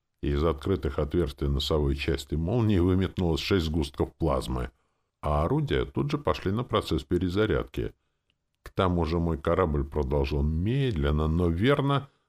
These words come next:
сближаться с кораблем противника, так как я понимал главное.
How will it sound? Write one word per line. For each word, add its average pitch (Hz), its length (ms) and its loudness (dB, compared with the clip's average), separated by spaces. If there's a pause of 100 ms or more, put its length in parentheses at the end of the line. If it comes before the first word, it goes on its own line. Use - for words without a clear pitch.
(100)
сближаться 95 760 2
с - 80 -4
кораблем 82 500 2
противника, 58 840 -4 (460)
так 58 180 -2
как 58 180 -6
я 62 120 0
понимал 67 580 -2
главное. 50 720 -4